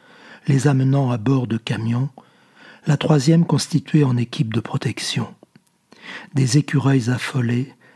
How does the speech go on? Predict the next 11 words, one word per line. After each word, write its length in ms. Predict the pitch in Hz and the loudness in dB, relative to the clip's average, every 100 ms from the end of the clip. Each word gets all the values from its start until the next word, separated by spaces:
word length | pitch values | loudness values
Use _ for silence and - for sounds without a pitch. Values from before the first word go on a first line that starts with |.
| - - | -20 -2
de 80 | 135 | 0
la 160 | 127 | 0
cime 340 | - - 143 120 | 0 2 2 2
des 140 | 120 | 0
pins, 400 | - 131 123 139 - _ - | -2 -4 -2 -4 -8 _ -14
sautaient 600 | - - 147 - 147 135 | -8 0 0 2 0 2
dans 140 | 120 | 0
le 120 | 117 | -2
brasier, 640 | 107 120 104 104 117 113 - _ _ _ _ _ | -4 -4 -6 -4 -4 -6 -10 _ _ _ _ _
comètes 520 | - 131 120 120 - 143 | -2 0 0 -2 -4 -2
minuscules. 760 | 117 110 - - - 110 | 0 0 -4 -6 -4 -4